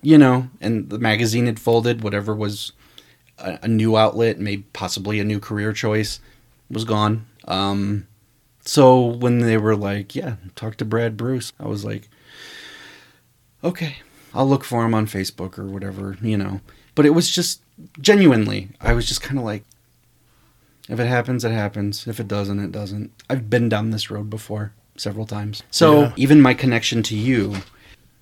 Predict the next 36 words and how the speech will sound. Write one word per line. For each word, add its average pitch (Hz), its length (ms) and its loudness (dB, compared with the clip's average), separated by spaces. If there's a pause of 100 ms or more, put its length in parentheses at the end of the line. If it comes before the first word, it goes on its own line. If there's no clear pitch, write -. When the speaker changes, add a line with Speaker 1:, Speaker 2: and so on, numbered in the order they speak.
(220)
Speaker 1:
even 113 220 0
though 110 140 4
it 101 120 -2
bore 107 180 0
fruit, 135 600 2 (500)
I 117 80 0
went 120 200 2
into 107 280 0
it 92 80 -4
very 101 260 -6
guarded. - 500 -10
I 107 100 -6
was 101 120 -4
just 101 140 -10
kinda 95 200 -8
like, 78 300 -10
"I 92 140 -12
don't 87 200 -12
expect - 380 -18
anything - 400 -16
out - 140 -16
of - 80 -16
this." - 260 -16 (300)
Because 165 280 0
I'd, 147 300 2
I'd - 180 -8
kicked - 260 -12
out, 113 220 -6 (1200)
by 151 100 0
that 196 180 2
point, 170 280 0
maybe 107 1080 -2 (480)
eight 107 180 -8
or 98 100 -8
nine 107 260 -10
scripts, - 560 -12